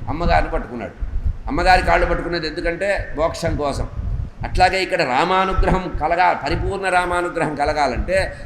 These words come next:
సీతాదేవి యొక్క అనుమతి కూడా కావాలి, ఆమె యొక్క ఆమోదం కూడా కావాలి.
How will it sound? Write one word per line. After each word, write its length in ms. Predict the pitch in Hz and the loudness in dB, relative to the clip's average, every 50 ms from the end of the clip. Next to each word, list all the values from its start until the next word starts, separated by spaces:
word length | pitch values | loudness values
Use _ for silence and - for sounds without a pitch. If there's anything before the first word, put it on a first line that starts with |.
| - - | -10 -8
సీతాదేవి 680 | - 160 175 175 190 190 190 185 180 185 180 180 175 | -4 -4 -2 0 0 0 0 0 0 -2 -4 -2 -2
యొక్క 180 | 175 170 170 180 | -2 -2 -2 -2
అనుమతి 400 | 165 147 147 170 175 180 175 180 | -2 -2 -2 -2 -4 -4 -4 -4
కూడా 220 | 165 175 175 170 | 0 2 2 4
కావాలి, 460 | 156 156 151 151 151 151 156 165 180 175 | 4 6 6 4 4 4 2 2 2 0
ఆమె 300 | 135 135 143 156 165 165 | 0 0 -2 -2 -2 -2
యొక్క 180 | 160 - - | -4 -4 -2
ఆమోదం 460 | 143 139 156 170 170 175 170 170 160 | -2 -2 0 0 0 -2 -2 -2 -4
కూడా 140 | 165 156 151 | -2 -2 -4
కావాలి. 400 | 131 - 127 131 135 131 120 98 | -4 -2 -4 -2 -2 -2 -2 -4